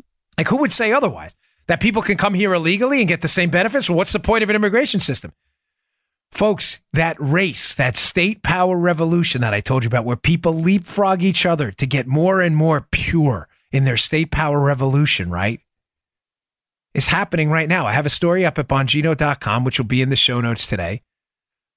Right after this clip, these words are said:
about the Republicans putting in an addendum to a House bill, Joe,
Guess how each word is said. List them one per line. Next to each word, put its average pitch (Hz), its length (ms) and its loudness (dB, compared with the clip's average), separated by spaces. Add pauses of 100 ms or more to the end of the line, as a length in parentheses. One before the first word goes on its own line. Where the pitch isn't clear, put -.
(140)
about 190 280 0
the 196 80 -2
Republicans 180 880 -2 (640)
putting 220 340 2
in 202 120 2
an 175 140 2
addendum 147 680 0
to 147 200 0
a 131 100 2
House 170 420 0
bill, 160 320 0
Joe, 90 360 -6